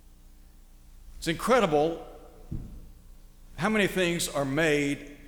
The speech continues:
from the corn seed. Well, who made that corn seed?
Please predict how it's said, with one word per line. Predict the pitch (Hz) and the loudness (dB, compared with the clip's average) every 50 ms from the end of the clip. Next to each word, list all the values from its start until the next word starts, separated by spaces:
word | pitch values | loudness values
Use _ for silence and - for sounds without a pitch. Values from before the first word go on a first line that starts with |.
| - - - - - - - - - - - - | -20 -20 -20 -20 -20 -20 -20 -20 -20 -20 -20 -8
from | - 156 143 | -6 -4 -4
the | 135 127 | -4 -4
corn | - 165 160 143 127 | -4 -2 -2 -2 -4
seed. | 117 - - 113 87 - - - - - - - - - - - - - - - - - - - - | -6 -8 -10 -10 -12 -12 -16 -18 -20 -20 -20 -20 -20 -20 -20 -20 -20 -20 -20 -20 -20 -20 -20 -16 -10
Well, | 135 156 | -4 -2
who | 220 233 | -2 0
made | 202 202 190 | 0 -2 -2
that | 175 156 - | -2 -4 -4
corn | - - 202 185 139 | -4 -6 -6 -6 -6
seed? | - - - 123 98 | -6 -10 -10 -12 -12